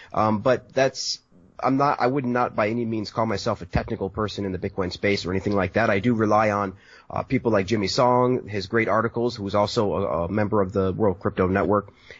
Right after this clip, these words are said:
and, and many other technical people such as Peter Todd and, and these, these great, these great minds in Bitcoin. So, uh, I do try to, um, discern what, what, what is the most important, what I believe to be the most important things, the most important concerns,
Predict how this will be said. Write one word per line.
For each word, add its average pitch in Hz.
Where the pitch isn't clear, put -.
and, 110
and 107
many 120
other 113
technical 113
people 110
such 107
as 95
Peter 107
Todd 101
and, 92
and 90
these, 98
these 95
great, 95
these 92
great 107
minds 92
in 82
Bitcoin. 85
So, 120
uh, -
I 113
do 127
try 127
to, 117
um, -
discern 127
what, 127
what, 117
what 117
is 104
the 107
most 107
important, 117
what 104
I 101
believe 101
to 98
be 101
the 98
most 92
important -
things, 127
the 95
most 90
important 95
concerns, 120